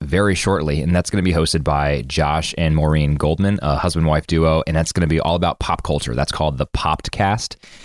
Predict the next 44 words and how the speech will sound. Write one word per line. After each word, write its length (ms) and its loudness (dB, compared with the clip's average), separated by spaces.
and 140 2
you 60 4
can 140 2
find 280 0
that 160 2
right 140 2
now 180 2
wherever 260 2
you 80 2
get 120 -2
your 100 -2
podcast. 540 -2
We're 60 2
dropping 340 0
the 80 0
first 320 -2
episode 480 0
soon, 460 2
but 100 2
if 120 -2
you 240 2
subscribe 460 0
now, 360 2
you 140 2
can 300 0
make 140 0
sure 140 -2
to 80 0
get 200 -2
the 80 -2
first 240 -2
one 80 0
when 160 0
it 60 -4
does 240 0
drop, 320 0
and 120 2
you 80 4
can 320 2
listen 340 2
to 300 2
a, 140 2
a 60 -2
sixty-second 840 0